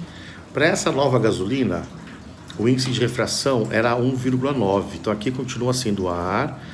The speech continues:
Agora aqui a gente tem, ó, a gasolina adulterada.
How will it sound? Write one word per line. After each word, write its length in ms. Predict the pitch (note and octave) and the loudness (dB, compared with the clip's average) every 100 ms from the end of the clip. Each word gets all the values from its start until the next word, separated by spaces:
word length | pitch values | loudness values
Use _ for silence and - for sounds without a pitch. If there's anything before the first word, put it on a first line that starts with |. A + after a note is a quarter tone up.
| - - - - | -16 -18 -16 -8
Agora 260 | F#2+ A2 A2 | 0 2 2
aqui 280 | - C#3+ | 0 0
a 40 | C#3+ | 0
gente 320 | B2 B2 - | 0 -2 0
tem, 220 | C3 C3+ | 0 2
ó, 200 | G2 E2 - - - - - - - - | 2 0 -4 -14 -20 -20 -20 -20 -16 -6
a 80 | F#2+ | 0
gasolina 840 | G#2+ G#2 F2+ G2 C3 B2+ F2+ - - - - - - - - - - - - - - - - - - - - - - - - - - - - - - - - - - - | 2 2 2 0 2 2 0 -4 -10 -16 -18 -18 -16 -16 -16 -16 -14 -16 -16 -18 -18 -16 -16 -16 -16 -18 -18 -18 -16 -16 -16 -16 -14 -14 -14 -16 -18 -18 -18 -14 -8 0
adulterada. 880 | C3+ B2 C3 C3 C#3+ A#2 G2 G2 | 2 4 2 4 4 4 2 0